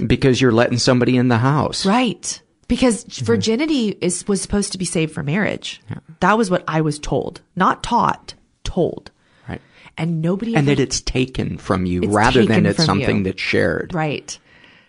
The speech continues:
Speaker 2: Right. And so, and so I did not,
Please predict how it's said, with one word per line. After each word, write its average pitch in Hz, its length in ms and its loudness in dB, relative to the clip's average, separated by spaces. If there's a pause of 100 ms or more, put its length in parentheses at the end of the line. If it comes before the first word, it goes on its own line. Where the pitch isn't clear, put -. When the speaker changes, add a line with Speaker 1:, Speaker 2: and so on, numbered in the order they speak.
(100)
Speaker 2:
Right. 165 440 0
And 160 120 -2
so, 160 360 -2
and 160 160 -6
so 147 340 -4
I 151 140 -4
did 160 280 -4
not, 160 420 -4